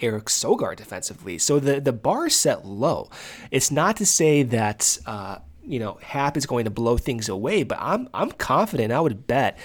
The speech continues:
that he's gonna be at least similar defensively to Eric Sogard. And of course, with the bat, I mean, Sogard's the, quite literally the worst hitter in Major League Baseball at this point in terms of expected numbers.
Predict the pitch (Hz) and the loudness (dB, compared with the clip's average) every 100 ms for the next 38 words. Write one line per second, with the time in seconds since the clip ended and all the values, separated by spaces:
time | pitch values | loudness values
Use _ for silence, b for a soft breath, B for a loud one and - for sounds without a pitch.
0 | B B - - 147 170 139 120 120 117 | B B -4 0 2 2 2 2 0 0
1 | 120 175 208 - - - 208 233 226 214 | 2 4 4 6 4 4 4 4 4 2
2 | - 139 - - 151 233 - 175 127 98 | 2 -2 -2 0 0 4 4 2 0 -6
3 | 90 - - 143 127 120 - - 165 220 | -10 -8 -4 0 2 2 0 2 4 4
4 | - - 135 131 123 - 156 151 151 98 | 2 -8 -2 -2 0 2 4 4 2 0
5 | 95 - 151 113 B B B B 120 117 | -4 0 2 2 B B B B -2 2
6 | 110 139 127 127 120 117 110 110 107 - | 4 4 6 6 4 4 0 0 0 -6
7 | - _ - 127 120 107 113 143 135 110 | -20 _ -2 -2 0 -2 2 4 4 2
8 | 104 113 101 107 107 - 123 117 - 110 | 0 0 0 0 0 -2 -2 -2 -2 -2
9 | 107 104 104 _ 104 107 110 113 123 110 | -2 -4 -10 _ -8 -2 -2 0 -2 -2
10 | 98 104 151 139 156 - 208 214 202 127 | -2 -2 2 2 0 -4 -6 -6 -4 -4
11 | 107 101 - - - 104 - 98 95 98 | -4 -4 -2 -2 0 -2 -2 -4 -4 -2
12 | 127 139 | 0 0